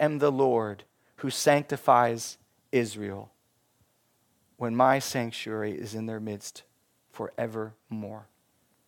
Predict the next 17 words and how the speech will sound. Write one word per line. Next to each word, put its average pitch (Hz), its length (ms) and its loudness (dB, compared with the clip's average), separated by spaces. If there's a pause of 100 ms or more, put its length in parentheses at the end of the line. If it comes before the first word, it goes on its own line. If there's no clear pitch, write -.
(1040)
Please, 143 340 0
again, 131 380 0
note 135 280 2
this 131 180 -6
promise 131 600 2
of 117 220 -8
regathering 135 840 2
this 117 160 -8
scattered 143 720 2 (220)
nation, 113 540 -6 (840)
this 123 180 -6
small 156 800 2 (220)
people, 107 480 -10 (1300)
of 135 140 2
God 143 360 10
cleansing 143 500 -2
them 101 220 -10